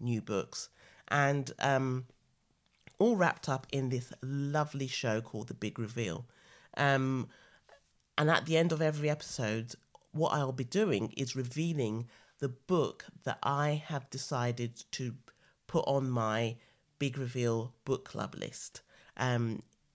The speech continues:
they're always going to be really good books, books that I've really loved and enjoyed, and I'm really hoping that you will enjoy too. So,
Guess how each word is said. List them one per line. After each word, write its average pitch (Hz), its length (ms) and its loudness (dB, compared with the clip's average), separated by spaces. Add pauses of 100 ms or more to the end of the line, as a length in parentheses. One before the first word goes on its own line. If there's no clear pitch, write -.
(440)
they're 143 200 2
always 156 500 2
going 135 160 0
to - 80 -8
be 127 100 -2
really 127 320 2
good 120 240 -6
books, - 380 -6 (320)
books - 220 -4
that - 180 -4
I've 117 320 -4
really 127 360 2
loved 107 520 -2
and 110 380 0
enjoyed, 104 720 -4 (380)
and 117 320 -2
I'm 120 220 -2
really 120 240 0
hoping 110 440 -6
that 107 200 -6
you 117 160 -2
will 113 140 -2
enjoy 107 320 -4
too. 98 340 -8 (800)
So, 110 520 -2